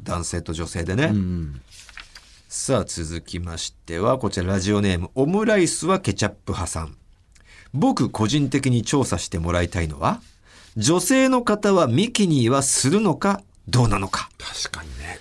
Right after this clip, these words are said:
Speaker 1: する方は一日でどれくらいするのか。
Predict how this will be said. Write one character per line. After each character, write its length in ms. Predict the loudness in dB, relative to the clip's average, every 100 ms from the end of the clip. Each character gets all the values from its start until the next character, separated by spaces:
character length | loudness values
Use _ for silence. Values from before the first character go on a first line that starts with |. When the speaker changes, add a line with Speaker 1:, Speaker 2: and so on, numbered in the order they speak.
| -2
Speaker 1:
す 240 | 2 4
る 100 | 4
方 260 | 4 2 4
は 160 | 4 2
一 260 | 0 2
日 220 | 2 2 2
で 160 | 2
ど 160 | 4 2
れ 100 | 2
く 140 | 2
ら 140 | 2 2
い 100 | 2
す 200 | 0 2
る 80 |
の 120 | 2 0
か。 200 | -8